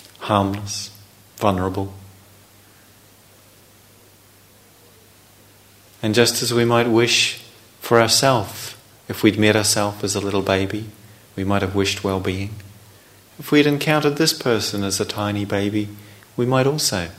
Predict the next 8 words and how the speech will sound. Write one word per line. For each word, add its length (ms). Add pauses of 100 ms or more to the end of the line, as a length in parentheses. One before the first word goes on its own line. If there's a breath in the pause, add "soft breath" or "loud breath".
(180)
have 120
wished 280
them 160
well-being, 460 (1200)
quite 280
naturally. 520 (2750)
And 220
this 540